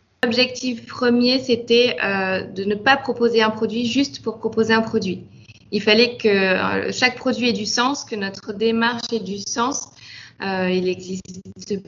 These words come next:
plein de choses sur le marché. Euh, si on fait un produit de plus, euh, sans, sans impact, euh, positif, euh, pour moi, ça n'avait pas de sens. Donc, c'est vraiment pour ça qu'on est allé chercher, euh,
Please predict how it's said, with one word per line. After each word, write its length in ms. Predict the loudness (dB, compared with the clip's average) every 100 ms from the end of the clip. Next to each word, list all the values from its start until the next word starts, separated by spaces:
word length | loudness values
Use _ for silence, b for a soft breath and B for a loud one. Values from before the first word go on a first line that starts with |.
| -8
plein 240 | 0 2 2
de 80 |
choses 300 | 0 0 -2 -2 -4
sur 200 | 0 0
le 100 | 2
marché. 380 | 2 2 2 0
Euh, 220 | -4 -4
si 220 | -4 -4
on 80 | -4
fait 140 | 0 2
un 220 | 2 0
produit 300 | -2 -2 0
de 120 | -2
plus, 340 | -2 -8 -8 -12 B B B
euh, 260 | 2 2 2
sans, 720 | 4 4 4 4 0 -4 -2
sans 240 | 0 4
impact, 440 | 4 6 4 2 0
euh, 300 | 2 2 2
positif, 640 | 0 -2 -4 -6 -6 -6 -6
euh, 140 | -6
pour 180 | -4 -2
moi, 100 | 0
ça 120 | 0
n'avait 180 | 0 0
pas 140 | -2
de 40 | -4
sens. 320 | -2 -4 -6 B B B -2
Donc, 160 | 0
c'est 180 | 4 4
vraiment 300 | 4 4 2
pour 160 | 0 -2
ça 120 | -2
qu'on 160 | -2
est 140 | -6 -4
allé 180 | -4 -2
chercher, 540 | -4 -4 0 2 2 -2
euh, 260 | -4 -6